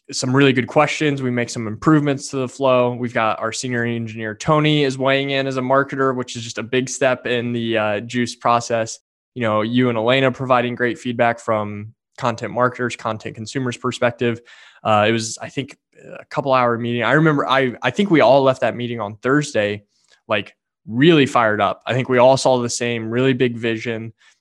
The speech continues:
And I think there was some healthy debate on how far can we go with that vision? How, how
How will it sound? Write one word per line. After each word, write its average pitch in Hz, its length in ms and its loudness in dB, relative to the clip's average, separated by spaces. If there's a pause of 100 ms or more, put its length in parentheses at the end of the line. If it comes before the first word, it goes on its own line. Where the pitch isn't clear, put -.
(160)
And 127 200 -2
I 113 220 0
think 131 180 -2
there 127 100 4
was 117 80 0
some 127 140 -4
healthy 127 400 0
debate 113 440 -4
on 110 360 -2 (240)
how 135 240 2
far 127 480 4
can 131 260 -2
we 117 120 -4
go 113 200 2
with 120 140 -2
that 107 160 -2
vision? 117 340 -4
How, 120 360 -4
how 110 600 -4